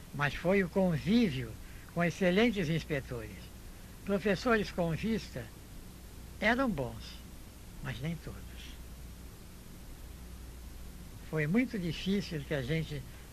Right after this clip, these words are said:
viesse a implantar professores do tipo que nós hoje temos, com visão, mas com capacidade de trabalhar com os cegos.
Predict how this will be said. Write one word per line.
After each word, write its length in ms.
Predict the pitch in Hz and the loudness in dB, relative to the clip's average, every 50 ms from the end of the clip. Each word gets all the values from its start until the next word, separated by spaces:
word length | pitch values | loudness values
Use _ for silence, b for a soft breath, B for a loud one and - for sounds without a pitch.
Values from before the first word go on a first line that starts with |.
| - - | -8 -4
viesse 380 | 135 147 160 165 160 - - 160 | 2 6 6 6 6 6 4 2
a 40 | |
implantar 600 | 151 131 147 143 131 127 123 - 156 147 151 135 - - B B B B - - | 2 2 2 0 0 0 0 2 2 2 2 2 -2 -8 B B B B -6 -2
professores 680 | 160 156 139 - 165 143 127 - - 160 165 156 147 135 | -2 -2 0 0 0 0 0 0 0 2 2 2 0 -2
do 100 | 143 131 | -4 -6
tipo 320 | - - 185 180 165 165 | -4 -4 -4 -4 -2 -4
que 160 | - - 156 | -2 0 0
nós 240 | 143 147 135 127 120 | 2 2 0 0 0
hoje 240 | 143 151 135 135 131 - | 0 0 0 -2 -4 -4
temos, 360 | - 147 147 135 123 117 113 - - - - - - - - - - - - - - | -2 -2 -2 -2 -2 -4 -8 -8 -10 -10 -10 -12 -12 -14 -14 -14 -14 -14 -12 -6 -2
com 160 | 151 147 135 | 0 0 0
visão, 500 | 120 135 127 120 127 156 180 196 208 208 - - - - - - - - - - | 0 -2 -2 0 4 6 6 6 6 4 -2 -6 -12 -14 -14 -14 -14 -12 -10 -8
mas 140 | - - - | -8 -6 -2
com 160 | - 170 165 160 | 0 0 0 2
capacidade 760 | - 160 139 - 165 143 - - 151 131 - 156 - 156 147 | 2 2 2 2 2 0 0 -2 -4 2 4 4 4 4 2
de 60 | - | 0
trabalhar 480 | - 147 135 131 131 127 123 120 120 - | 0 0 0 0 0 0 -2 -2 -4 -6
com 120 | 120 120 | -6 -8
os 120 | 117 113 - | -8 -8 -8
cegos. 220 | - 110 95 | -8 -10 -10